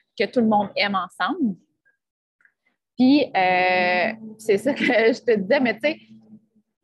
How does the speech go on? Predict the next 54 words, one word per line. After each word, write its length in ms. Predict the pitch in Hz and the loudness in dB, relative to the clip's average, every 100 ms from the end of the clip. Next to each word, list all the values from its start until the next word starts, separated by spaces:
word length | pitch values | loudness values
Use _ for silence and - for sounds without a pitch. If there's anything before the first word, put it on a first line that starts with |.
| _ | _
décide 360 | 214 262 403 427 | 0 2 2 0
de 60 | |
partir 380 | 233 214 - 285 | -2 -4 -2 -2
en 120 | 254 | 0
voyage, 420 | 202 190 214 262 - - | 0 0 0 -4 -8 -8
puis 80 | |
de, 440 | 196 208 190 185 180 | -2 2 4 4 2
j'ai 80 | 202 | 0
des 80 | 196 | 2
air 160 | 185 | 2
quotes, 180 | 185 247 247 | 0 -2 0
mais 160 | 202 | -4
de 60 | - - | -6 -4
traîner 360 | 226 220 240 | -4 -2 -4
tes 120 | - 190 | -2 -4
enfants. 460 | 180 - 220 233 - _ _ _ _ _ - | -4 -10 -10 -10 -12 _ _ _ _ _ -4
Tu 80 | |
sais, 20 | 359 | -2
les 140 | 226 | 0
journées 260 | 220 208 240 | -2 -2 -4
que 80 | - | -2
tu 60 | |
vas 80 | 190 | -4
faire 180 | 190 214 | -2 -4
cinq 240 | - 196 | -4 -6
heures 140 | 196 202 | -4 -2
de 80 | |
route, 260 | 185 214 233 | -2 -2 -6
là, 200 | 214 214 - _ _ _ - | -6 -6 -10 _ _ _ -8
est-ce 160 | 214 | -4
que 120 | - | -4
c'est 140 | - 240 | -2 -2
plaisant 360 | - 196 208 262 | 0 -2 -2 -4
pour 100 | 220 | -4
les 140 | 180 | -2
enfants 220 | 190 190 - | -4 -6 -10
qui 140 | - | -6
voulaient 180 | 196 190 | -4 -4
pas 240 | - 220 | -2 -2
aller 200 | 214 185 | -2 -2
en 100 | 180 185 | -2 -2
voyage, 500 | 175 175 202 220 214 _ _ - | -2 -2 -6 -8 -16 _ _ -4
faire 220 | 214 214 | -4 -4
plein 220 | 247 226 | -4 -2
de 80 | 220 | 0
routes, 340 | 190 202 254 - _ - - - | 0 0 -2 -8 _ -20 -20 -2
être 200 | 214 - | -2 -2
pris 160 | - 277 | -4 0
dans 120 | 247 | 2
la 60 | |
roulotte 300 | 214 214 226 - | 2 0 -2 -4
quand 80 | 196 | -6
il 120 | 190 | -8
pleut ? 440 | - 208 202 233 | -6 -2 -2 -2